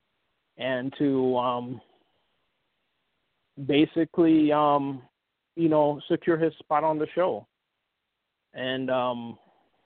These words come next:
I mean, it's crazy. I mean, I mean, who, who, who would have thought he, some, he, he would have made a, a story up like that? I mean, he literally had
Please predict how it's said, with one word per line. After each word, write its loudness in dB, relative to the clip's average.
I -6
mean, 4
it's 2
crazy. 2
I -8
mean, -6
I 0
mean, 2
who, 2
who, 0
who 0
would 4
have 0
thought 0
he, -12
some, -4
he, -10
he -8
would 2
have 0
made -2
a, 2
a -6
story 2
up -4
like -10
that? -18
I -6
mean, -8
he 2
literally 0
had 0